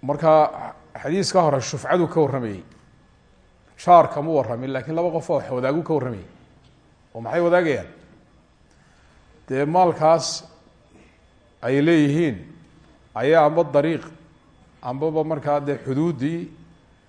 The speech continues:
wadaagaya. Laakiin jaarku inta badan dee jaarnimo mooyaane, inta badan ma wadaago wax kale. Laakiin jaarnimaa jirta.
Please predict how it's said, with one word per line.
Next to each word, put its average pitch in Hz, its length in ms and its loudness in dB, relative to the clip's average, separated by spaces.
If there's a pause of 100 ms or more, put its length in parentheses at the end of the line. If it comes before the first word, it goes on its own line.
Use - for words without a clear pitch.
(380)
wadaagaya. 131 580 2 (1600)
Laakiin 135 320 -4
jaarku 175 400 2
inta 185 200 -4
badan 165 300 -2
dee 160 300 0 (320)
jaarnimo 143 540 0
mooyaane, 160 560 2 (920)
inta 165 280 -2
badan 143 280 0
ma 175 80 -4
wadaago 139 540 0 (920)
wax 165 260 -4
kale. 127 200 -4 (2000)
Laakiin 131 260 -8
jaarnimaa 151 480 2
jirta. 101 340 -14